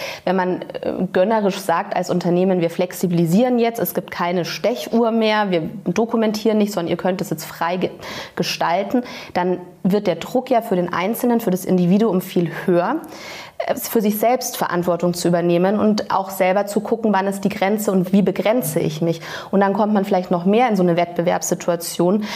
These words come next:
"Ha, der sitzt da noch und ich gehe aber schon nach Hause, aber der sieht ja gar nicht, dass ich zu Hause noch arbeite oder dass ich in der Früh schon früher da war."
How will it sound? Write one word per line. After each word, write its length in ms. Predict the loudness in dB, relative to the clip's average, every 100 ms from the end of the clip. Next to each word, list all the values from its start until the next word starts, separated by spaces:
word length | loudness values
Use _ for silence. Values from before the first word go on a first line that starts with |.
| -4
"Ha, 120 | -2 0
der 140 | 0
sitzt 340 | 0 -2 -2
da 120 | 0 2
noch 360 | 4 4 2
und 160 | -2 0
ich 180 | -2 2
gehe 160 | 2
aber 120 | 2
schon 180 | 0 0
nach 200 | -2 0
Hause, 340 | 0 2 2 0
aber 140 | 2
der 140 | 2
sieht 160 | 2 2
ja 100 | 2
gar 160 | 0 -2
nicht, 140 | -2
dass 80 | -2
ich 100 | -2
zu 140 | 0
Hause 260 | 0 2 2
noch 140 | 0
arbeite 520 | 0 0 2 2 2 0
oder 140 | 0
dass 120 | 2
ich 80 | 2
in 60 | 2
der 100 | 0
Früh 200 | -2 -2
schon 180 | 0 -2
früher 280 | 2 2
da 220 | 2 2 0
war." 160 | -2